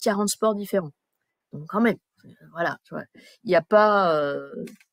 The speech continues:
enfin, euh, il n'y a pas moins cher. Vous pouvez vous initier à des nouveaux sports, vous pouvez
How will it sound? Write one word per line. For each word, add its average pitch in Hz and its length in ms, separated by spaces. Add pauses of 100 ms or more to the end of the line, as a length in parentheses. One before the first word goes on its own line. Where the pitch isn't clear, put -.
(880)
enfin, 143 320
euh, - 360
il - 400
n'y 165 80
a - 20
pas 202 160
moins 196 200
cher. - 300 (560)
Vous 170 160
pouvez 196 440
vous 185 260
initier 254 380
à 240 80
des 196 160
nouveaux 185 220
sports, 165 300
vous 165 140
pouvez 165 460